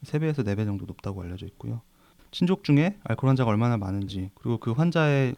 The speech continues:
심각성이 얼마나 심한지에 따라, 그리고 또 얼마나 가까운 가족이 환자였는지에 따라서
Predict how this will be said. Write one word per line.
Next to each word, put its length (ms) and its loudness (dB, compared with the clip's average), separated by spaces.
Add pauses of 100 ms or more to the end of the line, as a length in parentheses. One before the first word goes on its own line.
(120)
심각성이 520 2
얼마나 380 6
심한지에 400 2
따라, 320 -10 (240)
그리고 180 -8
또 80 2
얼마나 280 8
가까운 420 4
가족이 320 -2
환자였는지에 600 0
따라서 500 -6